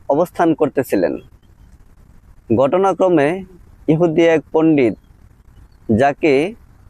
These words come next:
বুহাইরা রাহেব বলা হতো, সে মহানবী হযরত মুহাম্মদ সাল্লাল্লাহু আলাইহি সাল্লামের নিকট গিয়ে আগমনকালে তাকে দেখে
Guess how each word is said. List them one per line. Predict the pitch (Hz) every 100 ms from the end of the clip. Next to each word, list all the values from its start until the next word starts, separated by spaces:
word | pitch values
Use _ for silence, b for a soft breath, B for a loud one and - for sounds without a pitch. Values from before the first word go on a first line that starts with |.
| _ -
বুহাইরা | 107 139 175 180 170
রাহেব | 147 170 180
বলা | 147 143
হতো, | 131 110 - 82 - - - - - _ - _ - - - - - -
সে | - - 156
মহানবী | 139 151 175 180 170
হযরত | 151 156 147
মুহাম্মদ | 156 160 147
সাল্লাল্লাহু | 151 147 143 170 170
আলাইহি | 170 -
সাল্লামের | 160 151 147
নিকট | 143 143 170 156
গিয়ে | 147 156 120 131 196 _ - - - - - - - - -
আগমনকালে | 131 147 185 208 202 180 139 107 - - _ _ _ _ _ -
তাকে | 131 - 160
দেখে | 147 143 147 131